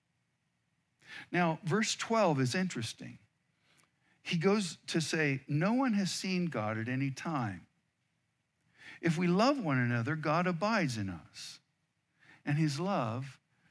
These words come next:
is perfected in us." Love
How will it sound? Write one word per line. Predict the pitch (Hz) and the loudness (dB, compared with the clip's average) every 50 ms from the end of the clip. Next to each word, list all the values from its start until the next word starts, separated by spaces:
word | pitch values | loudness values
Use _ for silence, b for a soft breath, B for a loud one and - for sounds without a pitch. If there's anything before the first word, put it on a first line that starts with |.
| _ _ _ _ _ - | _ _ _ _ _ -4
is | 147 135 123 - | -2 -2 -2 -4
perfected | - - - 170 156 - - - 185 175 - _ - 120 92 87 - - | -8 -8 -8 -6 -6 -6 -4 -4 -4 -4 -4 _ -8 -6 -6 -6 -8 -10
in | - 107 104 90 | -8 -8 -8 -8
us." | 80 76 69 - - - - - - - _ _ _ _ _ _ _ _ _ _ _ _ _ _ _ _ _ _ _ _ _ _ _ _ _ _ _ _ _ _ _ _ _ _ _ _ _ B B B B B B - | -8 -10 -14 -18 -16 -16 -16 -16 -16 -18 _ _ _ _ _ _ _ _ _ _ _ _ _ _ _ _ _ _ _ _ _ _ _ _ _ _ _ _ _ _ _ _ _ _ _ _ _ B B B B B B -8
Love | 160 160 180 202 208 202 190 160 131 - - - | -4 -2 0 0 0 0 0 -2 -4 -6 -10 -14